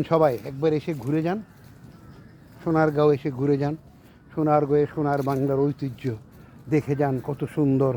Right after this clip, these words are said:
মনোরম পরিবেশ, দেখলে আপনার মনটা জুড়িয়ে যাবে, এতে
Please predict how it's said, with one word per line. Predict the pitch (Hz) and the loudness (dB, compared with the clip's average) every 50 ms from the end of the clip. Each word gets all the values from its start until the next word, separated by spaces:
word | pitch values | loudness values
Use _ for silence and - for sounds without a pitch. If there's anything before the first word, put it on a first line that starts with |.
| - - - - - - - - - - 135 | -4 -10 -16 -20 -20 -20 -20 -20 -8 -2 0
মনোরম | 139 143 143 143 143 139 139 139 | 2 4 4 4 4 4 2 0
পরিবেশ, | 123 - 135 120 123 135 127 127 135 131 - - - - - - - - - - - - 139 127 | 0 -2 -2 0 0 0 0 0 0 -2 -4 -10 -20 -20 -20 -20 -20 -20 -20 -20 -12 -10 -6 -2
দেখলে | 120 143 139 131 - - 147 147 | 2 2 2 0 0 -2 0 2
আপনার | 139 139 135 - 143 139 139 123 | 2 2 0 -2 -4 -4 -4 -2
মনটা | 123 131 131 131 123 113 - 131 | -2 -2 0 -2 -2 -2 -2 -4
জুড়িয়ে | 127 117 123 123 120 127 123 120 | -4 -4 -4 -4 -2 -2 -2 -2
যাবে, | 113 123 120 98 110 113 107 - - - - - - - - | 0 -2 -2 -4 -4 -8 -10 -12 -16 -20 -20 -20 -20 -14 -12
এতে | 131 123 - | -10 -10 -10